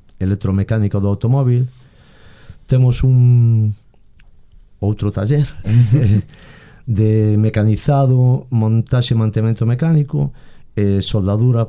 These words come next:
tanto que a compartimos entre frío e mantemento mecánico. E despois temos unha serie de aulas, aulas taller, por decirlo de alguna maneira, con,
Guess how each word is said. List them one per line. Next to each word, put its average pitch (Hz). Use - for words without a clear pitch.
tanto 107
que 110
a 101
compartimos 107
entre 98
frío 113
e 101
mantemento 101
mecánico. 123
E 117
despois 131
temos 123
unha 110
serie 120
de 127
aulas, 139
aulas 107
taller, 123
por 104
decirlo 104
de 113
alguna 127
maneira, 117
con, 107